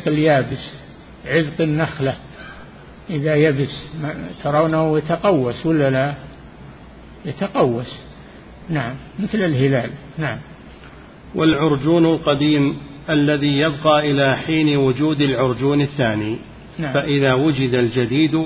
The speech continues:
Speaker 2: قيل للأول قديم.
Speaker 1: نعم.
Speaker 2: وقال سبحانه وتعالى: "وإذ لم يهتدوا به فسيقولون هذا إفك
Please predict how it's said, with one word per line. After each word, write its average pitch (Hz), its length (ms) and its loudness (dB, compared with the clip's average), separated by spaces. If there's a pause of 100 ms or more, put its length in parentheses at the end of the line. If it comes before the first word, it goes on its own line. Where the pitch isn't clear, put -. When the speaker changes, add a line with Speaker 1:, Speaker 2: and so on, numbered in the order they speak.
(440)
Speaker 2:
قيل 160 160 4
للأول 143 720 2
قديم. 113 380 -2 (400)
Speaker 1:
نعم. 131 240 -4 (360)
Speaker 2:
وقال 165 420 2
سبحانه 147 680 2
وتعالى: 139 680 2 (520)
"وإذ 127 280 0
لم 139 220 4
يهتدوا 139 580 0
به 151 180 0 (360)
فسيقولون 147 880 2
هذا 131 720 2
إفك - 240 -6